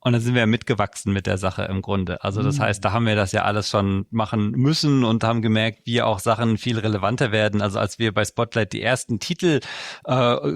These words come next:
Speaker 1: geholt haben und auch beworben haben, da bin ich tatsächlich noch mit dem Titel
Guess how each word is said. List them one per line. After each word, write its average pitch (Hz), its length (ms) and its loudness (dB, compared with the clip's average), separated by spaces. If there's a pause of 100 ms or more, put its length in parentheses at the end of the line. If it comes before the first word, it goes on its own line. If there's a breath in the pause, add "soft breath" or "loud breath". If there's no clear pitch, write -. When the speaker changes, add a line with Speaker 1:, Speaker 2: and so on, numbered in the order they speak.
(280)
Speaker 1:
geholt 135 680 2
haben 151 400 0
und 123 300 0
auch 117 120 0
beworben 139 580 0
haben, 139 240 0
da 127 80 2
bin 131 160 -2
ich 147 120 0
tatsächlich - 560 -2
noch 123 260 0
mit 120 260 0
dem 143 180 2
Titel 147 520 -2